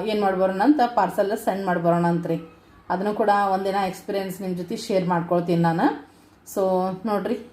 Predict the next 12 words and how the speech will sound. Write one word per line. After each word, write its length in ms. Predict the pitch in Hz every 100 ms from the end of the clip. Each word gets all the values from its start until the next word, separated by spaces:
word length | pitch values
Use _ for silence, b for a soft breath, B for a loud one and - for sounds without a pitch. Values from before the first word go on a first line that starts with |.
| -
ಇವತ್ತಿನ 300 | 202 185 185
ಪ್ಯಾಕಿಂಗ್ 320 | 180 175 196 180
ಸ್ಟಾರ್ಟ್ 280 | 190 180
ಆಗೈತಿ. 540 | 180 175 185 240 415 B B B -
So, 100 | -
ಇದನ್ನು 280 | 233 226 262
ಮುಗಿಸಿ 280 | 254 254 277
ನಾನು 220 | 254 240
ಇವತ್ತು 240 | 233 226 285
ನಿಪ್ಪಟ್ಟು 420 | 247 190 214 214
ಮಾಡೋಕ್ಕಿದ್ದೀನಿ. 480 | 185 180 185 170 226
So, 360 | 302 226 190